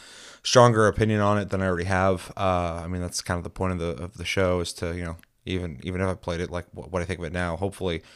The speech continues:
my opinion on that has changed. Um, and then, uh, N B A two K twenty is not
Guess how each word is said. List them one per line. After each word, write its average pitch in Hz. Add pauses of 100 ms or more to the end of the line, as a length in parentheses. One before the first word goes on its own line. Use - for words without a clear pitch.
(200)
my 87
opinion 85
on 85
that 85
has 78
changed. 98
Um, 90 (440)
and 92
then, 95
uh, 87 (240)
N 107
B 107
A 101
two 107
K 101
twenty 104 (200)
is 92
not 90